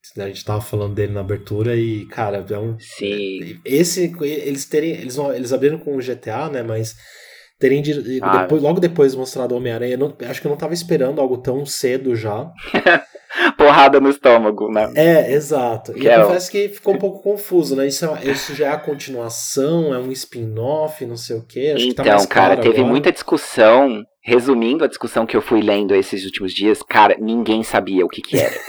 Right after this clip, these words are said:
Speaker 1: <laughs>
Speaker 2: Todo mundo confuso. Inclusive, os, os, os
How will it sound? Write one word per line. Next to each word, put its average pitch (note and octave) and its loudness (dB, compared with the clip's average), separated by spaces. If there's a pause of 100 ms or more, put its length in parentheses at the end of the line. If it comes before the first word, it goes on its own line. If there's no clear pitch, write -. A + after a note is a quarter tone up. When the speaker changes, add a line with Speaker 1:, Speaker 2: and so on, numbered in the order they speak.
(140)
Speaker 1:
<laughs> A#2 -2
Speaker 2:
Todo C3+ 6
mundo B2 2
confuso. B2 -2 (220)
Inclusive, D3 4
os, A#2 6
os, G#2+ 0 (280)
os F#2+ -4